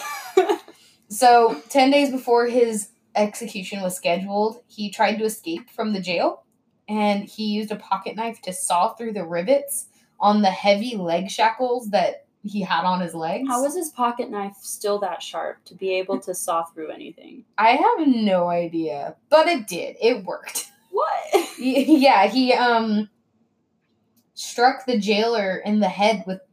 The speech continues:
Speaker 2: his leg, like, the rivets.
Speaker 1: Okay.
Speaker 2: Um, he struck the jailer in the head, and listen to this.
Speaker 1: I'm
Speaker 2: This,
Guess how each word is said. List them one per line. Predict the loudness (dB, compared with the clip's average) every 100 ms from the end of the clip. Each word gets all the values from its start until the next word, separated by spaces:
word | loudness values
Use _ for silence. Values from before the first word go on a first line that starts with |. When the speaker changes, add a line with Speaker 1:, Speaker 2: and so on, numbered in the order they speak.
| -6
Speaker 2:
his | -6 -4
leg, | -2 0 0 -4 -4
like, | -4 -4 -4
the | -4
rivets. | -2 2 2 2 -2 -12 -12 -18 _ -18
Speaker 1:
Okay. | -12 -10 -8 -12 _ _ _ _ _ _
Speaker 2:
Um, | 6 8 8 4 0 -8 _ _ _ _ _ _ -20 -12
he | -4
struck | -2 -2
the | 0
jailer | 6 8 8
in | 6
the | 4
head, | 6 6 4 -2 -6
and | 0 2 2 -2 -10 _ _ _ _ _ _ 4
listen | 6 6 4
to | 2
this. | -2 -8 -10 -14 _ _ -6
Speaker 1:
I'm | 2
Speaker 2:
This, | 6 6 2 -10